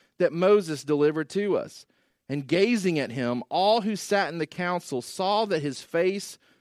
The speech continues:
was like the face of an angel. Right? So the, the spiritual leaders of the Jewish people at that time are furious with Stephen because he's proclaiming Jesus. He's proclaiming Jesus as the,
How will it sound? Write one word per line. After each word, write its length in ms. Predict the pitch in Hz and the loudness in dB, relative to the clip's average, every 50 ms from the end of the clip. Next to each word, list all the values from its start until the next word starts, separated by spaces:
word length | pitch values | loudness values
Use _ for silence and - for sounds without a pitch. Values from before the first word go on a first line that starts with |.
| _ _ _ _ - - | _ _ _ _ -8 -8
was 140 | 147 139 | -4 -2
like 180 | 151 160 151 - | -2 -2 -2 -2
the 100 | 143 131 | -4 -6
face 400 | - - 156 156 170 175 - - | -4 -2 0 0 0 0 0 -2
of 100 | 170 156 | -2 -2
an 100 | 156 156 | 0 -2
angel. 500 | 156 170 175 165 135 113 110 82 - - _ _ _ - | -2 -2 -2 -4 -4 -6 -8 -10 -10 -18 _ _ _ -4
Right? 180 | 135 180 214 208 | 0 0 0 0
So 220 | - 214 180 147 - - - - _ - | 2 2 2 2 2 -6 -20 -20 _ 0
the, 120 | 170 180 156 | 0 0 2
the 100 | 151 170 | 2 -2
spiritual 460 | - - 233 240 247 - - 226 196 | -4 -2 0 0 0 2 2 2 2
leaders 500 | 190 214 226 233 240 233 220 208 175 170 | 4 4 4 4 4 4 2 2 0 -4
of 140 | 180 180 165 | -4 -4 -4
the 80 | 165 | -4
Jewish 320 | 156 143 190 226 220 196 - | -4 0 2 2 2 2 2
people 300 | - 220 208 - 208 202 | 0 -2 0 2 2 2
at 80 | 196 | 2
that 180 | 208 202 170 - | 2 0 0 -2
time 380 | - 190 196 208 208 214 208 175 | -4 -2 0 2 2 2 0 0
are 100 | 151 143 | -2 -4
furious 600 | - - - 214 226 233 226 226 226 214 - 208 | -4 -8 -6 -2 0 2 2 2 2 0 0 -2
with 100 | 196 185 | -6 -6
Stephen 540 | - - - 220 226 220 208 214 214 202 - - - - - - | -6 -4 -2 0 0 4 4 2 2 2 -4 -12 -20 -18 -6 -6
because 360 | 190 - - 220 226 220 - | -4 0 2 4 4 4 4
he's 160 | 220 214 - | 2 -2 -2
proclaiming 580 | - 208 190 - - 214 208 208 208 202 190 165 | -2 -4 -4 0 0 2 2 2 2 2 0 0
Jesus. 520 | 139 196 220 220 208 156 143 113 - - - - - - - | 0 2 2 2 2 2 0 -2 -2 -4 -16 -20 -18 -6 0
He's 160 | 208 214 196 | 0 0 0
proclaiming 600 | - 220 202 - - 226 220 226 226 220 208 180 | 2 0 -2 0 2 2 2 2 2 0 -2 -2
Jesus 540 | 147 143 202 233 240 233 185 196 190 175 - | -2 0 2 4 4 2 4 2 0 0 0
as 320 | - 175 190 196 185 165 165 | -2 -2 -2 -2 -2 -2 2
the, 260 | 180 202 175 147 | 4 4 4 4